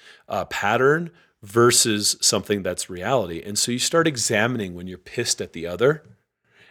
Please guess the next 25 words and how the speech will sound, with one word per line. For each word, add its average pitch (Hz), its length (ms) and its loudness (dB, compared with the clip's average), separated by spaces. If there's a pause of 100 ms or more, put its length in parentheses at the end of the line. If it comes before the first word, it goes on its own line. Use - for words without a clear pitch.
(100)
and 117 200 2
you 113 80 0
start 151 480 4
looking 120 400 2
at 101 120 -2
why 98 360 4
you're 110 200 2
pissed - 440 -10
and 104 160 -14
what 131 260 2
you 131 160 -4
thought 127 480 2
you 113 140 -6
needed 107 400 2
out 98 200 0
of 98 120 0
them 85 180 -6
to 92 100 -18
feel 95 280 -6
whole. 90 520 2 (460)
And 113 260 0 (440)
was 151 340 4
it 107 220 2
their 127 400 6
role 98 680 2